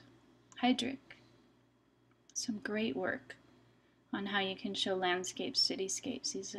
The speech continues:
have a really different feeling to them. And he has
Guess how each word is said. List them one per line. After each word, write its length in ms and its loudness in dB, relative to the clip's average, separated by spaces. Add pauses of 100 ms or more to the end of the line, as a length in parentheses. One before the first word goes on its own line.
have 180 -6
a 40 -6
really 280 -2
different 440 -6 (340)
feeling 480 -4
to 120 -4
them. 260 -2 (1500)
And 120 -2
he 120 -6
has 480 -2